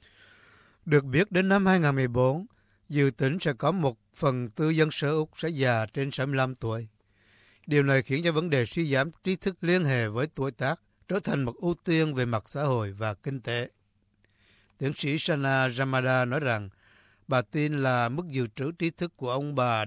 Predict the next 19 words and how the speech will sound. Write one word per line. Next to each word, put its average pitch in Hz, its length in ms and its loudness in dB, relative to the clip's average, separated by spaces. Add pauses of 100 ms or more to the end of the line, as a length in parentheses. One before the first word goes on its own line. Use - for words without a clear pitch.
David 139 260 -2 (220)
và 113 200 -2
Dawn 127 440 -4 (440)
đã 151 100 -4
cung 180 200 -6
cấp 180 160 0
một 139 280 -6
tác 160 200 -2
dụng 117 320 -2 (280)
có 160 100 -6
tính 170 200 -2
cách - 160 -2
bảo 147 260 0
vệ 113 340 -2 (260)
chống 151 180 -2
lại 123 200 4
những 113 220 -8
thay 151 160 -2
đổi 123 300 -4